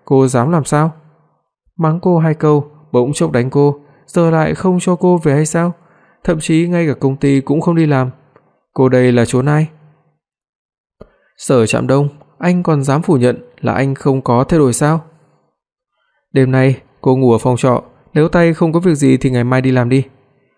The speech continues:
Tiếng nói bất ngờ vang lên, dọa đến người đang nhìn chằm chằm vào điện thoại di động không chớp mắt, lại không biết là đang nhìn cái gì. Hàn Tử Tây khẽ giật mình, sắc mặt biến sắc. Cô có vẻ hơi bối rối,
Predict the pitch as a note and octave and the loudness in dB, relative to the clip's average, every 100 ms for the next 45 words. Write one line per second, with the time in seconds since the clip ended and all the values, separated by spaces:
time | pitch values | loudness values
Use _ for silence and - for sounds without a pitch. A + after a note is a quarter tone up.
0 | _ - E3 D#3+ E3 G3 G#3 D#3 B2+ C3+ | _ -2 0 2 2 0 2 0 0 0
1 | C#3+ C#3+ - - - E3 D3 D3 F#3 F3 | 0 -2 -6 -20 -6 -4 0 0 2 0
2 | D3 E3 D#3+ C3+ A#2+ B2+ A2+ C3 A#2+ A#2+ | 2 0 0 -2 -2 -4 -2 -2 -2 -2
3 | B2 A#2+ A#2+ A2+ C3 B2 - - C3 A#2+ | -2 -2 -2 -2 0 -2 -2 -4 -2 -2
4 | C#3+ E3+ F#3 _ - _ _ _ F3 D#3 | -2 -2 -4 _ -20 _ _ _ -2 0
5 | D3 E3 D3+ F#3 - C#3 B2 B2+ B2+ A#2+ | 0 0 0 0 -2 -2 0 0 -2 -4
6 | B2 C#3 C3+ A#2 _ _ _ _ E3 D#3+ | -4 -2 -2 -4 _ _ _ _ -4 0
7 | D3+ D3 D#3+ D#3+ - D3 D#3 D3+ B2 A#2+ | 0 2 0 0 0 0 0 -2 0 -2
8 | A2+ - - - E3 D3+ - A#2+ A#2+ E3 | -4 -12 -10 -6 -2 -2 -2 -2 0 -2
9 | F3+ _ _ _ _ _ _ _ - C#3 | -4 _ _ _ _ _ _ _ -2 2
10 | C3 B2+ E3 E3 A#2 C3 B2 B2 A#2+ B2 | 2 2 0 0 2 0 2 2 2 2
11 | F#3 | 0